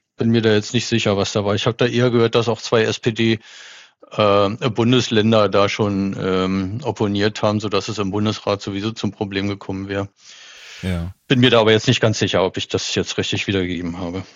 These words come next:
Speaker 2: Wie schätzt du denn die Hoffnung und die Chance ein, dass tatsächlich die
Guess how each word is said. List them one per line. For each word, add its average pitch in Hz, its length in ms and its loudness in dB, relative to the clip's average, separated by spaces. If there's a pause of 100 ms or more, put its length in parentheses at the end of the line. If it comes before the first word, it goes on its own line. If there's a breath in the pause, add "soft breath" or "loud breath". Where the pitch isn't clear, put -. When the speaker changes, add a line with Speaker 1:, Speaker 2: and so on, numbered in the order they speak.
(220 loud breath)
Speaker 2:
Wie 98 520 -6
schätzt - 380 -4
du 120 40 -2
denn 104 260 -2
die 101 340 -2 (340)
Hoffnung - 440 -8
und 87 100 -8
die 87 60 -8
Chance 151 520 -2
ein, 87 240 -2 (600 loud breath)
dass 113 220 -2
tatsächlich - 640 -6
die 95 320 -4